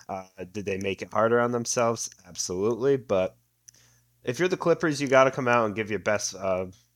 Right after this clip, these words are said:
you know, first punch at it here with not having Paul George. And that's what they did. And the Suns didn't quite meet that. Kevin Durant, I think, came on a little too, uh, you know, I,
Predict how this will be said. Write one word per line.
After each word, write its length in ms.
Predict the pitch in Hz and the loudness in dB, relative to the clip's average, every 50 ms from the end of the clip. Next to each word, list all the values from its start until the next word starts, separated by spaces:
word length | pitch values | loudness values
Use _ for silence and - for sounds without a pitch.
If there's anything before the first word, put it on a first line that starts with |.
| _ _ - | _ _ -10
you 80 | 101 | -8
know, 120 | 95 90 90 | -8 -8 -8
first 420 | - - 107 98 92 - - - | -8 -8 -6 -6 -6 -8 -10 -6
punch 320 | - 113 104 101 - - | -4 -4 -4 -4 -4 -4
at 160 | 92 90 90 92 | -4 -2 -2 -4
it 100 | 92 - | -6 -6
here 300 | 85 92 90 92 90 87 | -8 -6 -6 -4 -6 -6
with 160 | 87 87 92 | -8 -12 -14
not 220 | 92 90 90 87 | -14 -14 -14 -14
having 260 | 95 95 92 95 87 | -12 -12 -10 -10 -12
Paul 240 | - - 90 92 92 | -10 -8 -8 -8 -8
George. 340 | 87 90 95 92 90 87 90 | -8 -8 -8 -8 -8 -8 -8
And 100 | 98 101 | -6 -6
that's 160 | 107 107 - | -6 -6 -4
what 140 | 127 120 - | -6 -4 -2
they 140 | - 117 101 | -2 -2 0
did. 320 | 92 101 107 117 120 104 | 0 2 2 2 2 2
And 160 | 92 90 92 - _ - - _ _ - | 0 -4 -6 -12 _ -20 -20 _ _ -6
the 80 | 98 | -4
Suns 340 | - - 117 110 110 104 101 | 0 2 2 2 0 0 0
didn't 220 | 110 110 110 - - | 0 0 0 -2 0
quite 240 | - 113 110 95 | 0 2 2 2
meet 240 | 95 107 110 107 - | 0 -2 -4 -2 0
that. 400 | 123 117 117 117 - - - _ _ _ _ _ _ _ _ _ _ - | 2 4 4 4 2 0 -2 _ _ _ _ _ _ _ _ _ _ 0
Kevin 240 | 123 120 120 120 110 | 0 2 2 2 2
Durant, 360 | 107 110 113 117 117 110 104 | 2 4 4 4 2 2 2
I 80 | 107 | 0
think, 340 | 104 - - 113 110 104 - _ _ - | -2 0 -2 -2 -2 -4 -8 _ _ -2
came 200 | 117 113 110 110 | -2 2 2 4
on 180 | 107 110 110 | 4 4 4
a 60 | 104 | 2
little 200 | 101 104 104 104 | 2 2 0 -2
too, 540 | - - - 113 107 107 107 101 101 101 95 - - - | -2 -4 -6 -6 -4 -2 -2 -2 -2 -4 -6 -6 -8 -4
uh, 400 | 95 95 92 92 92 92 92 92 - _ _ _ _ _ _ _ _ _ _ _ _ _ _ _ _ _ _ _ _ _ _ _ _ _ _ _ _ _ _ | -2 -2 0 0 0 0 -2 -4 -6 _ _ _ _ _ _ _ _ _ _ _ _ _ _ _ _ _ _ _ _ _ _ _ _ _ _ _ _ _ _
you 100 | 123 135 | 2 4
know, 140 | 120 107 | 6 6
I, 60 | 107 | 6